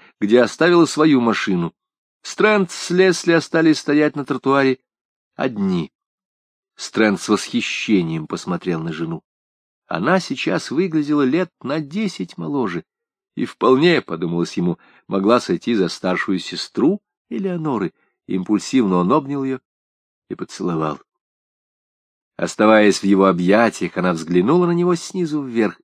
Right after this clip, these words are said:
и улыбнулась. Я не знала, что ты можешь вытворять такое на людях.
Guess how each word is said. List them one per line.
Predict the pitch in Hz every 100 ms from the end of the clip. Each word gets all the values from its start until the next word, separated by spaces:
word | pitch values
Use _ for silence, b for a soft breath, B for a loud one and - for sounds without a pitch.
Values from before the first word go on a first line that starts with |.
| _
и | 101
улыбнулась. | 101 110 95 90 82 80 - - _ _ _ _ _ _ _ _ -
Я | 73
не | 78
знала, | 73 76 78 82 110 143
что | - 165
ты | 185
можешь | 175 165 160 -
вытворять | 165 175 160 156
такое | 156 - 147 139
на | 113 82
людях. | 76 76